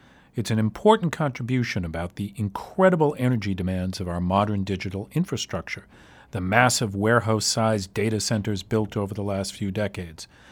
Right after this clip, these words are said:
that has allowed billions of people to access the global cloud of information and online services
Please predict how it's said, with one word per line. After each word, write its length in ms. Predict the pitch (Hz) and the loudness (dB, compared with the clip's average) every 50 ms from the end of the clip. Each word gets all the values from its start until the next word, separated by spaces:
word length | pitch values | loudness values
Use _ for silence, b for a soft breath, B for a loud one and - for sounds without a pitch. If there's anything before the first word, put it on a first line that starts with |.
| B B B | B B B
that 140 | - 110 117 | -2 0 0
has 120 | 110 - | 2 2
allowed 480 | 127 127 135 135 135 123 110 101 95 - | 2 2 4 4 4 2 0 -4 0 4
billions 540 | 156 190 226 220 175 123 98 90 85 - | 6 6 8 8 6 4 2 0 -4 -6
of 100 | 95 - | -10 -8
people 400 | - 135 131 - - - 82 90 b b b b b b | -4 -4 -4 -4 -4 -8 -14 -14 b b b b b b
to 140 | - - 98 | -8 -2 2
access 500 | 98 120 120 - - - 131 117 113 - | 4 4 4 2 0 0 0 0 0 -2
the 100 | - 113 | -6 -8
global 400 | 92 - 104 113 127 123 131 123 | -6 2 4 4 4 4 2 0
cloud 440 | 120 - - 120 107 107 107 107 101 | -2 -2 0 2 4 4 4 2 2
of 100 | 92 95 | 0 -2
information 720 | 95 90 - 98 92 101 107 110 104 - - 110 101 98 B B B B B | -4 -4 -2 -2 -2 0 0 0 -2 -2 -2 -4 -4 -4 B B B B B
and 160 | - 95 92 | -4 -2 0
online 480 | 95 101 113 117 113 107 104 101 101 95 | 2 4 4 4 4 2 2 0 -2 -4
services 680 | - - 117 101 95 95 92 - - 92 90 85 - | -4 -2 -2 -2 -2 -2 -4 -6 -6 -6 -6 -6 -8